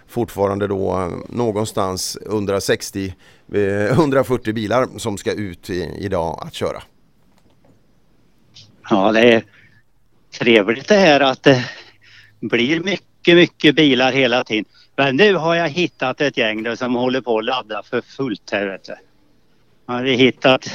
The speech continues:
Speaker 2: Jonasson och Chevetten här.
Speaker 1: Oj.
Speaker 2: Så jag är lite ofin och sätter mig vid frukostbordet här, får vi se. Har det börjat bra idag?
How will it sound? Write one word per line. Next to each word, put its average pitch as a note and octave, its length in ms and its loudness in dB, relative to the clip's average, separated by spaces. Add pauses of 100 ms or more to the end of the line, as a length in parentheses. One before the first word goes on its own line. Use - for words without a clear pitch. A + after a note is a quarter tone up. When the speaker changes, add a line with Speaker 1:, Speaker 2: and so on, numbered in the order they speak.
(100)
Speaker 2:
Jonasson A#2+ 1000 6
och A2 140 4 (800)
Chevetten A#2+ 760 2
här. G#2+ 180 -2 (400)
Speaker 1:
Oj. G#2+ 280 -6 (840)
Speaker 2:
Så - 120 -4
jag A2 60 4
är A#2 60 4
lite C#3+ 240 8
ofin D3 380 6
och D#3 100 2
sätter C3+ 400 -2
mig D#3+ 160 4
vid D#3+ 160 4
frukostbordet C3+ 960 0
här, F3+ 120 -4
får E3+ 140 -6
vi E4+ 100 -4
se. C3 240 -2 (580)
Har D3+ 120 4
det D#3+ 100 8
börjat D#3 320 -2
bra C#3+ 180 4
idag? F#3+ 200 0